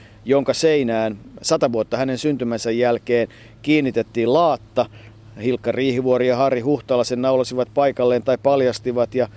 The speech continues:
mukana olivat muun muassa Tapani Ilkka olympiakomitean puheenjohtajana, ministeri Ilkka Kanerva ja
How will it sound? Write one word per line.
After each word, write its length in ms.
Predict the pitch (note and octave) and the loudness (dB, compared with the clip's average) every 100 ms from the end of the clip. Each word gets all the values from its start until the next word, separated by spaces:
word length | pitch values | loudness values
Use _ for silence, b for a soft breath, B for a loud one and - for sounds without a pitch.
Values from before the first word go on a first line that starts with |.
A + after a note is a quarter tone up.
| B B | B B
mukana 340 | A#2+ B2 A2+ | -2 0 2
olivat 320 | A#2+ B2 A#2+ | 2 2 0
muun 200 | B2+ B2+ | -2 -2
muassa 280 | B2 B2 C3 | -2 -2 -4
Tapani 440 | A#2 B2 C3 B2 B2+ | -2 -2 -2 -2 -2
Ilkka 280 | B2 - | -2 0
olympiakomitean 760 | B2 B2+ A2 A#2+ B2+ B2 B2+ A#2+ | 0 0 -2 -2 -2 -4 -2 -2
puheenjohtajana, 880 | C3 B2 C3 B2+ B2 G#2 B2 B2 A#2+ | -2 0 2 2 0 -2 0 0 -2
ministeri 480 | B2+ B2+ - B2+ B2 | -4 -6 -4 -4 -4
Ilkka 200 | A#2+ C3 | -6 -4
Kanerva 500 | C3 B2+ B2+ B2+ B2+ | -2 0 0 2 2
ja 180 | B2+ | 0